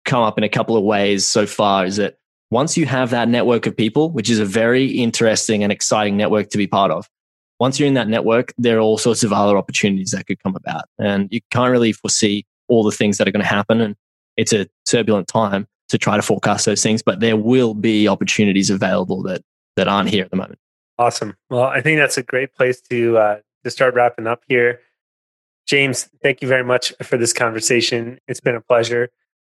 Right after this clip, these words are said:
Speaker 2: To put a pin on it, what's one thing that you would like our listeners to take away from what we've discussed?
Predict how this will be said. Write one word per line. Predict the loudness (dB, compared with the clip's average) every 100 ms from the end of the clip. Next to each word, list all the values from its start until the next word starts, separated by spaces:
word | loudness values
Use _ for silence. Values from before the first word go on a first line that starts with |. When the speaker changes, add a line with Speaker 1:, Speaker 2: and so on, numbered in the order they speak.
| _ -8
Speaker 2:
To | -2
put | 0
a | 0
pin | 0 2
on | 2
it, | 2
what's | 0 0 -2
one | 0 0 0
thing | -2 0
that | -2
you | -2
would | -2
like | 0 0 0
our | 0
listeners | 0 0 -2 -2 -2
to | -2 -2
take | -2 -4 -2
away | 0 2 2 2 -2 -12 _
from | -2 -2 -2 -6 -2
what | 0 0
we've | -2 -2
discussed? | 0 2 0 -2